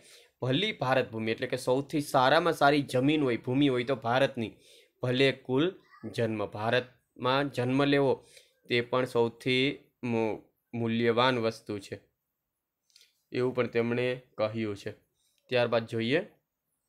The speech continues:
પાંચસો વર્ષ પહેલાં ગુજરાતના કવિ નરસિંહ મહેતાએ ગાયું. જો, આ પણ રાખજો ખાસ યાદ,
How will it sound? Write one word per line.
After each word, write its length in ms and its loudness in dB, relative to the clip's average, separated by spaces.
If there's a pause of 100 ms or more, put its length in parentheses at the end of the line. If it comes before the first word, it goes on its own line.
(380)
પાંચસો 540 0
વર્ષ 320 2
પહેલાં 340 2
ગુજરાતના 640 4
કવિ 420 0 (380)
નરસિંહ 520 0
મહેતાએ 420 4
ગાયું. 320 2
જો, 160 2
આ 240 2
પણ 160 0
રાખજો 280 0
ખાસ 340 0
યાદ, 140 -2